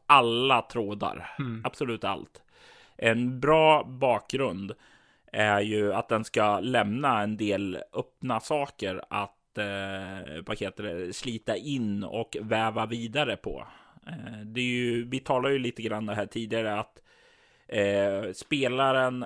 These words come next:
Speaker 1: eh, ger en sak, eh, spelledaren tar tillbaka och bollar tillbaka, och då får man det här bollplanket att det utvecklar sig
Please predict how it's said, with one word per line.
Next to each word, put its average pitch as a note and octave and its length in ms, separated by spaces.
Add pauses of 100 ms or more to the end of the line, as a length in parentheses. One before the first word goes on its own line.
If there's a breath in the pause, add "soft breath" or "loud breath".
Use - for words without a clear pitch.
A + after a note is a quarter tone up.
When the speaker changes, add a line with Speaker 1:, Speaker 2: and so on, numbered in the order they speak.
(100)
Speaker 1:
eh, A2 260
ger A2+ 260
en A#2+ 200
sak, - 420
eh, G#2 480
spelledaren A2 560
tar A2+ 160
tillbaka A2+ 420
och G#2+ 80
bollar A2 320
tillbaka, B2+ 460
och A2 180 (180)
då A#2+ 280
får C#3+ 260
man B2+ 180
det G2 80
här G#2 100
bollplanket A#2 800
att A2 160
det G#2 140
utvecklar A#2+ 800
sig E2+ 420